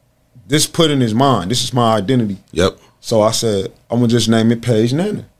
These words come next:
Speaker 1: I'm gonna name it
Speaker 2: Mm.
Speaker 1: Page.
Speaker 2: Mm.
Speaker 1: This Page is me.
Speaker 2: Mm-hmm.
Speaker 1: I want everybody to get a feel. I want everybody to know who I, I want."
Speaker 2: It couldn't
Speaker 1: I
Speaker 2: be,
Speaker 1: s-
Speaker 2: it couldn't be Ryan Nana?
Speaker 1: Nah, I couldn't do that.
Speaker 2: <laughs>
Speaker 1: Since he, 'cause Page,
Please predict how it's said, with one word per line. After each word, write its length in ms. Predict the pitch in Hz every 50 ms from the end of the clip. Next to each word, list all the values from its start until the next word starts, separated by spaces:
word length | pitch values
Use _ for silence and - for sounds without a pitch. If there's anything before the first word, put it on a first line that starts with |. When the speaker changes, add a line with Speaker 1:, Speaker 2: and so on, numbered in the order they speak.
| _ -
Speaker 1:
I'm 60 | -
gonna 140 | 95 101 101
name 180 | 101 123 127
it 100 | 131 - 78
Speaker 2:
Mm. 20 |
Speaker 1:
Page. 540 | - 180 180 170 139 107 85 - - - - _ - -
Speaker 2:
Mm. 480 | 98 107 107 107 104 101 95 90 82
Speaker 1:
This 120 | 80 131 -
Page 340 | - 160 160 156 143 123
is 100 | 127 113
me. 300 | 131 160 160 117 87 - - _ _ -
Speaker 2:
Mm-hmm. 300 | 92 92 95 101 104 107
Speaker 1:
I 20 |
want 220 | 127 135 135 127
everybody 440 | 139 151 147 143 143 143 139 135 135 131
to 60 | 127
get 200 | 107 123 131 117
a 20 |
feel. 540 | 110 - - - 160 156 139 120 113 117 113 - _ _ _ _ _ _ _ _ _ _ _ _ _ _ _ _ _
I 100 | - 117
want 180 | 135 156 160 151
everybody 380 | 151 151 151 139 143 139 131 127
to 60 | 127
know 280 | 131 139 135 131 131
who 200 | 127 123 135 123 127
I, 140 | 135 139 -
I 120 | - -
want." 280 | 135 147 143 139 131 - - -
Speaker 2:
It 60 | -
couldn't 160 | - 107 110
Speaker 1:
I 60 | 156 160
Speaker 2:
be, 40 | 101
Speaker 1:
s- 120 | 98 -
Speaker 2:
it 40 | 95
couldn't 140 | 98 113 98
be 80 | 95
Ryan 320 | 98 104 110 117 117 113 113
Nana? 300 | 117 113 117 113 110 110 - - - - - -
Speaker 1:
Nah, 240 | - 117 101 87 92
I 40 |
couldn't 220 | 107 - 120 107 104
do 100 | - 117
that. 320 | 107 101 95 135 - 131
Speaker 2:
<laughs> 40 | -
Speaker 1:
Since 260 | 156 151 147 127 -
he, 200 | 156 143 131 120 107
'cause 220 | - - 127 104
Page, 400 | - 156 156 156 151 135 120